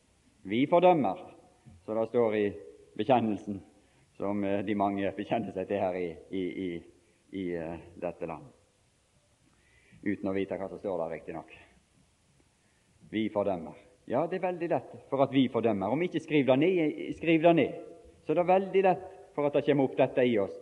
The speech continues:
Vi fordømmer de som ikke gjør det på akkurat samme måten som oss. Men når sannheten kommer inn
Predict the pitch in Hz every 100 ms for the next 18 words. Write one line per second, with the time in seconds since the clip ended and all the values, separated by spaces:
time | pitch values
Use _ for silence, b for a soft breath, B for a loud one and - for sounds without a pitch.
0 | - 117 170 214 202 196 180 170 156 156
1 | 156 160 143 143 135 139 127 113 110 117
2 | 117 113 113 104 101 98 101 107 110 -
3 | - - - _ _ _ _ _ _ _
4 | _ _ _ _ _ _ _ _ _ 110
5 | 123 123 - 156 165 160 156 147 143 151
6 | 175